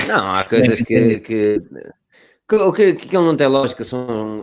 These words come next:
Speaker 1: o, a localização do, da entrada U S B e da entrada três ponto cinco. Que tu não
Speaker 2: Hum.
Speaker 1: podes dizer que um equipamento é para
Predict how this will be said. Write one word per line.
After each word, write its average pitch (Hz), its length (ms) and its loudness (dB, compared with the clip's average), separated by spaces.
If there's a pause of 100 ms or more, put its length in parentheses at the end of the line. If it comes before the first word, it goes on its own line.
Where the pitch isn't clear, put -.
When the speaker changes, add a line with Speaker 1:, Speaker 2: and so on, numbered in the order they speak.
(140)
Speaker 1:
o, 104 160 -6
a 98 120 -14
localização 90 600 -8
do, 76 400 -10
da - 60 -10
entrada 82 300 -4
U 80 80 -4
S - 180 -8
B 82 380 -2
e 82 160 -8
da 73 280 -8
entrada 78 400 -6
três 73 240 -16
ponto 71 200 -14
cinco. - 300 -18 (460)
Que 80 420 -4
tu - 80 -2
não 104 80 2
Speaker 2:
Hum. - 40 -6
Speaker 1:
podes 110 220 0
dizer 90 320 -4
que 85 80 -8
um 82 40 -4
equipamento 90 520 -4
é 82 40 -4
para 82 140 -8